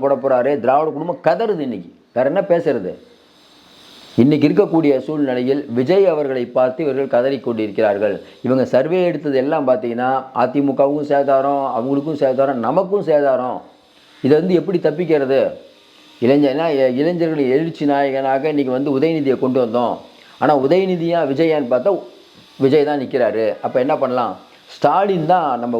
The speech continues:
முன்னாள் நிறுத்தணும், விஜய், உதயநிதியை பின்னால தள்ளுங்க, ஸ்டாலினா உதயநிதியான்னு கொண்டு வருவோம். இப்படி தானே பண்ணிட்டு இருக்கீங்க.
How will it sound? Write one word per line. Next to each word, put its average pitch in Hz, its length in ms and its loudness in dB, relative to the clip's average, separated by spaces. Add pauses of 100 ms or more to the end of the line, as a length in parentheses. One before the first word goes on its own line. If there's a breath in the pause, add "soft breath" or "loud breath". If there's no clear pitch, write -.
(100)
முன்னாள் 147 260 0
நிறுத்தணும், 120 380 -2
விஜய், 131 200 2 (320)
உதயநிதியை 156 480 0
பின்னால 147 360 -2
தள்ளுங்க, 113 260 -4 (440 loud breath)
ஸ்டாலினா 160 500 2 (340)
உதயநிதியான்னு 131 720 0
கொண்டு 120 160 2
வருவோம். 107 320 -2 (240)
இப்படி 113 180 0
தானே 190 220 2
பண்ணிட்டு 175 240 -4
இருக்கீங்க. 143 280 -2